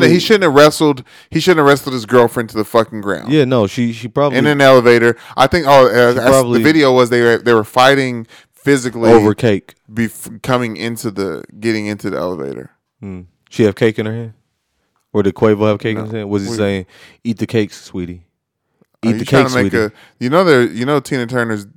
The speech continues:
Speaker 2: uh, uh, biography or doc-, documentary came out?
Speaker 1: Yeah.
Speaker 2: What streaming platform?
Speaker 1: I don't know.
Speaker 2: I was hoping you did.
Speaker 1: I didn't know it came out.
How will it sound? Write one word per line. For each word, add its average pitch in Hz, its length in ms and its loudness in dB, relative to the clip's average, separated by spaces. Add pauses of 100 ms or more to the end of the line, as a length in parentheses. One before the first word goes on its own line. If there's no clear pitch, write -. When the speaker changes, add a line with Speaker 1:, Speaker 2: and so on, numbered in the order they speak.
(140)
Speaker 2:
uh, 104 220 -2 (400)
uh, 71 420 -6 (340)
biography 117 640 0
or 98 180 -2
doc-, 110 340 -4 (100)
documentary 113 480 -4
came 95 180 -12
out? - 140 -18 (120)
Speaker 1:
Yeah. 117 260 4 (840)
Speaker 2:
What 110 340 -2
streaming 107 280 -6
platform? 80 460 -12 (600)
Speaker 1:
I 101 60 -12
don't 95 180 -8
know. 95 160 -8 (840)
Speaker 2:
I - 80 -16
was 107 100 -14
hoping 104 240 -6
you 104 80 -8
did. 127 240 -6 (360)
Speaker 1:
I 107 100 0
didn't 113 260 0
know 110 140 2
it 104 80 0
came 104 240 -4
out. 101 240 -4